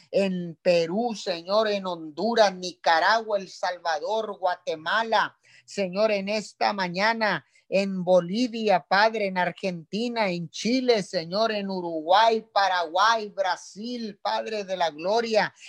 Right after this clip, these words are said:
en República Dominicana, mi Señor, Colombia,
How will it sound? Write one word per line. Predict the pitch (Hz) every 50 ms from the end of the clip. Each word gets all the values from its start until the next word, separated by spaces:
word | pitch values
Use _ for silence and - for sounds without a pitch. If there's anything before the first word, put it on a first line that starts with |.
| - -
en | - 180 202 190
República | 180 180 185 185 180 - _ - 214 226 233 226 214 202 208 - 214 202 190
Dominicana, | 185 196 190 190 185 185 180 180 175 160 - - 190 214 233 233 233 220 208
mi | 196 190 185 165
Señor, | - 180 165 165 165 190 220 220 202 -
Colombia, | - - 190 185 180 185 202 226 247 254 254 254 247 254 233 220 202 180 139 120 -